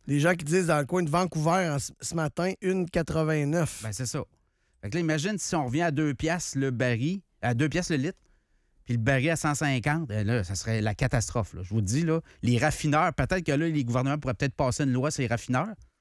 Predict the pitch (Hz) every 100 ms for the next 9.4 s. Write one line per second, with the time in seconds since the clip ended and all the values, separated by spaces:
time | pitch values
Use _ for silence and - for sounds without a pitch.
0 | _ _ _ 104 117 127 123 107 156 135
1 | 123 156 - 123 - 165 175 135 123 -
2 | 127 - 165 151 117 110 104 120 131 -
3 | 135 - 120 127 135 202 147 160 151 147
4 | 135 135 110 131 _ _ _ _ _ _
5 | _ _ 117 123 - 233 208 170 170 170
6 | 214 214 170 - 254 214 165 - 170 131
7 | - 156 170 180 175 - 185 135 110 120
8 | 156 - 165 143 - 113 131 127 165 156
9 | - - 175